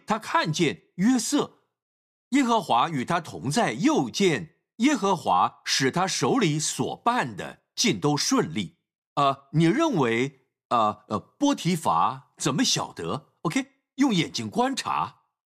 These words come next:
Amen。无论约瑟做什么，无论是种植庄稼，你知道时候到了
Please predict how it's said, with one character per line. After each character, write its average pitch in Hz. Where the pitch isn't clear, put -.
Amen。 233
无 175
论 277
约 240
瑟 233
做 262
什 139
么， 123
无 117
论 262
是 -
种 208
植 156
庄 208
稼， 156
你 156
知 240
道 180
时 165
候 196
到 220
了 90